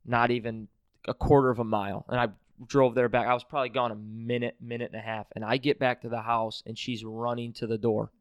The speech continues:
So we started seeing stuff like that. We saw her knees healed supernaturally. And then I saw a kid's knee, knee superhat-, <laughs> his knee supernaturally healed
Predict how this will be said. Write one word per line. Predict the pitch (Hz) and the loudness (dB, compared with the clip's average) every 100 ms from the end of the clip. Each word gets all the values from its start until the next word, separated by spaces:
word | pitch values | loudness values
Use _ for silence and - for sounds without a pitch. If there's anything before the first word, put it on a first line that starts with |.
| _ _ _ _ _ _ | _ _ _ _ _ _
So | - 131 | -6 -4
we | |
started | 127 143 139 123 | 0 2 2 0
seeing | 139 131 | -2 0
stuff | 110 131 120 123 | 2 4 4 6
like | 113 - | 2 4
that. | 113 110 110 117 | 2 2 2 -2
We | |
saw | 110 - 120 | 0 4 4
her | 117 123 | 4 -2
knees | 117 117 123 131 117 - | -2 -6 -4 -4 -4 -4
healed | 110 110 110 - _ _ - | -4 -4 -6 -10 _ _ -10
supernaturally. | - 131 113 117 113 110 - 101 101 101 _ | -4 -2 0 0 -2 -4 -6 -8 -6 -8 _
And | - 123 | -2 2
then | 123 117 | 4 4
I | |
saw | 107 131 110 | 4 4 4
a | |
kid's | - 143 117 117 | 4 4 4 0
knee, | 117 117 110 110 - | 0 2 4 2 0
knee | 120 120 113 107 - _ - | 0 0 0 -4 -12 _ -10
superhat-, | - 120 120 113 110 - - _ _ - | -6 -2 -2 0 -2 -4 -18 _ _ -20
<laughs> | _ 113 120 117 | _ -12 -10 -6
his | 123 107 | -6 -4
knee | 117 120 127 | -6 -4 -4
supernaturally | 107 - 120 123 117 113 113 - 117 110 | -4 -6 -6 -6 -6 -4 -4 -4 -8 -8
healed | - 120 113 107 - | -8 -6 -4 -4 -6